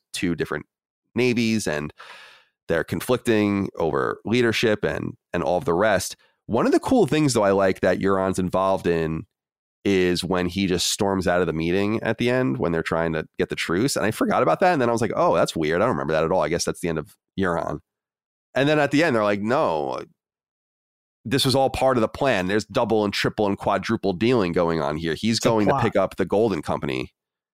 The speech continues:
Speaker 1: with his ships and bring them back to Westeros." So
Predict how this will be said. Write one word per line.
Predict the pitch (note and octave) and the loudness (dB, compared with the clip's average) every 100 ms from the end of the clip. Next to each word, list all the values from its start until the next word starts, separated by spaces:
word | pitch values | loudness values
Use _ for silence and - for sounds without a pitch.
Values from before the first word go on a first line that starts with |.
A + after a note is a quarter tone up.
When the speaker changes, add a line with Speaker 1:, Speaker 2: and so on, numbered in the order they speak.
| _ _ | _ _
Speaker 1:
with | F#2+ F2+ | -2 0
his | E2+ | -2
ships | - A#2+ - | 0 0 0
and | F2 | -2
bring | F#2 F#2+ | 0 0
them | E2 | 0
back | F2 F2 E2+ - _ _ _ _ _ - | 0 0 -2 -8 _ _ _ _ _ -2
to | |
Westeros." | G#2 C3 - F#2+ C#2+ B1 | 2 2 2 0 0 -2
So | - - G2+ | -2 0 0